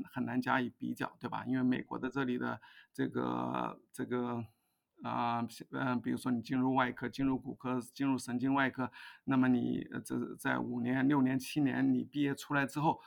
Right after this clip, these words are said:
就完全能够独当一面了。这个在国内的这种制度情况下，暂时还确实达不到。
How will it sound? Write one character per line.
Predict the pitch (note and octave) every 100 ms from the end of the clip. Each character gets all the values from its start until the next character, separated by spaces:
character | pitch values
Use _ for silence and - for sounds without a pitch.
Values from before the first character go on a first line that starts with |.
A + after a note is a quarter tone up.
| - -
就 | D#3
完 | C3+ D3+
全 | F3
能 | D3
够 | C#3
独 | - C#3
当 | C#3+ A2
一 | C3+
面 | F#3 E3+
了。 | - _
这 | D#3+
个 | C#3
在 | D3+ C3
国 | - A#2+
内 | C#3 -
的 | C3+
这 | B2+
种 | B2 A#2
制 | - C3
度 | C3 B2+ B2
情 | - -
况 | B2 A#2+
下， | B2 B2
暂 | - -
时 | - C3
还 | B2+ A#2
确 | - -
实 | - -
达 | - -
不 | C#3
到。 | D3+